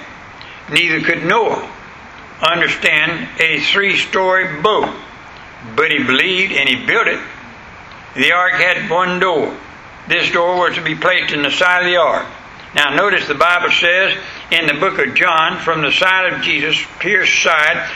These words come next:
blood and water came forth." It's only through the blood of Jesus Christ and any sinner can be saved in. Jesus said, "I am the door, the life, and the way.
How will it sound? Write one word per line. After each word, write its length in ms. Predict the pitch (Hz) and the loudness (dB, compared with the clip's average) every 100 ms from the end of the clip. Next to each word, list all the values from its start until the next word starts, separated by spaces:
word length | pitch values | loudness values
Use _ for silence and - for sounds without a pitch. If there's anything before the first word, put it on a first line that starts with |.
| - 139 | -12 -4
blood 320 | 147 175 185 | 0 2 2
and 200 | 180 175 | 0 0
water 380 | 165 147 135 151 | 0 2 2 0
came 360 | 151 165 160 156 | 0 0 0 0
forth." 360 | 165 156 - - - - - - - - - | 0 0 -2 -6 -16 -20 -20 -20 -20 -12 -4
It's 200 | 165 180 | 0 2
only 320 | 190 196 185 | 2 2 0
through 180 | 185 175 | 0 0
the 180 | 151 147 | 0 2
blood 200 | 185 180 | 2 2
of 120 | 160 | 0
Jesus 280 | 180 170 - | 0 2 0
Christ 400 | - 185 180 - | 0 0 0 0
and 120 | 160 | 0
any 180 | 185 170 | 0 2
sinner 300 | - 180 170 | 2 0 -2
can 180 | 175 | -4
be 140 | 175 180 | -2 -2
saved 400 | 208 190 147 131 | 2 2 2 2
in. 260 | 131 - - - - - - - - - | 0 -4 -12 -18 -20 -20 -20 -18 -18 -6
Jesus 360 | 156 175 160 | -2 2 2
said, 180 | 160 170 | 2 4
"I 200 | 170 180 | 4 4
am 260 | 185 185 185 | 2 0 0
the 100 | 190 | 0
door, 400 | 208 202 151 - - - - - - | 0 2 0 -2 -8 -16 -20 -16 -2
the 120 | 147 | 2
life, 400 | 156 175 180 151 | 2 2 0 0
and 220 | 185 185 | 0 0
the 60 | 185 | 0
way. 440 | 185 170 123 92 | 2 2 0 -4